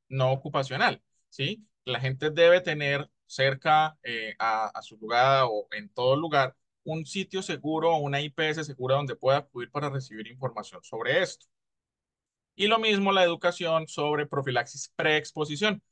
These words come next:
También le estamos dando fuerte al tema de la preexposición. Educando, si bien nosotros no formulamos la prep ni la dispensamos,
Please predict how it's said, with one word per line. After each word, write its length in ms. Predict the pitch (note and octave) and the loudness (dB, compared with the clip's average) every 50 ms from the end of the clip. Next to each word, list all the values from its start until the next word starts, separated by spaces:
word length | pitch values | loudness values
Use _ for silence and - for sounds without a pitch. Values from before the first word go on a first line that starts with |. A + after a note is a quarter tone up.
| _ _ _ | _ _ _
También 260 | - B2+ B2+ B2 B2+ C3 | -6 -4 -4 -2 -2 -2
le 60 | C3+ | 0
estamos 340 | C3 - D3 D3 D3+ D3+ C#3+ | 0 0 0 0 -2 -2 0
dando 320 | D3+ D3+ D3+ D3 D3 C#3+ | 0 0 0 0 -4 -4
fuerte 460 | - - D#3+ E3 D#3+ D3+ C#3+ - D#3+ | -2 2 2 2 2 2 -2 -6 -6
al 220 | E3 C3 B2+ B2+ B2+ | -6 -6 -6 -8 -8
tema 260 | B2 A#2 A#2 B2 B2+ | -10 -8 -4 -2 -2
de 60 | B2 | -2
la 120 | A#2+ A2+ | -2 -4
preexposición. 800 | - G#2 A2+ A2 G#2 - _ - G#2 - - - - B2+ A2+ G2+ - _ _ _ _ _ | -4 -4 -6 -6 -6 -8 _ -14 -14 -14 -12 -8 -6 -4 -4 -4 -8 _ _ _ _ _
Educando, 460 | B2+ C3+ C3+ C3 C3 D3+ D3 D3 D3+ | -2 -2 0 0 2 2 2 2 0
si 120 | D3+ D3+ C#3 | -2 -4 -4
bien 120 | C3+ C#3 | -4 -4
nosotros 540 | D3+ D#3+ F3 F3 - F3 F3+ F3 - - _ | -4 -4 -6 -6 -6 -8 -10 -10 -12 -16 _
no 380 | - D3+ D3+ D3 D3+ D3+ D3 C#3 | -10 -8 -6 -4 -2 -2 -2 -2
formulamos 880 | - - E3+ E3 D#3+ D3 C#3 C3 B2+ B2+ C#3 C#3 C#3 C#3+ D3 D#3+ - | 0 0 0 0 0 -2 -4 -2 0 2 2 2 2 0 -4 -8 -6
la 160 | D3+ C3+ B2+ - | -6 -6 -6 -4
prep 280 | - A#2 A2+ A2+ - _ _ _ _ _ _ _ _ | -4 -4 -4 -4 -8 _ _ _ _ _ _ _ _
ni 200 | C3+ C#3 C#3+ C#3 | -4 -4 -2 0
la 140 | C3+ C3 B2+ | 2 2 2
dispensamos, 960 | B2 A#2 - - - A2 G#2 G#2+ - F3 E3 D3+ C3 - - - - - _ | 0 -2 -8 -12 -14 -12 -12 -4 0 2 2 2 0 -4 -10 -16 -20 -20 _